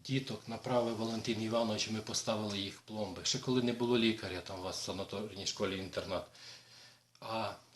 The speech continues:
коли Валентин Іванович через свого учня захотів купити установку, а той його кинув, прислав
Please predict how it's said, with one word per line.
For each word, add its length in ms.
коли 480
Валентин 380
Іванович 480
через 280
свого 460
учня 480
захотів 520
купити 460
установку, 800
а 80
той 260
його 240
кинув, 460
прислав 600